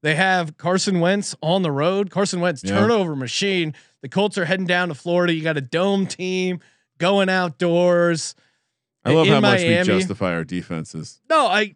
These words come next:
Speaker 1: I, this Miami team, the defense looks, still looks really good.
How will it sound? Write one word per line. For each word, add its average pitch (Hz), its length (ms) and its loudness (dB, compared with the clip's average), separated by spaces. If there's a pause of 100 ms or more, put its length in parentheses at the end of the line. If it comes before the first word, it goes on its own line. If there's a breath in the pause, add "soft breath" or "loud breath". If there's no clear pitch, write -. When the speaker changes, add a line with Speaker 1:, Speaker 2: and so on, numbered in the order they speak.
Speaker 1:
I, 170 440 -6
this 214 200 -4
Miami 247 460 -2
team, 196 380 -4
the 160 80 -4
defense 208 500 -4
looks, - 340 -6 (120)
still 285 320 -2
looks 180 200 0
really 185 360 0
good. 151 560 -2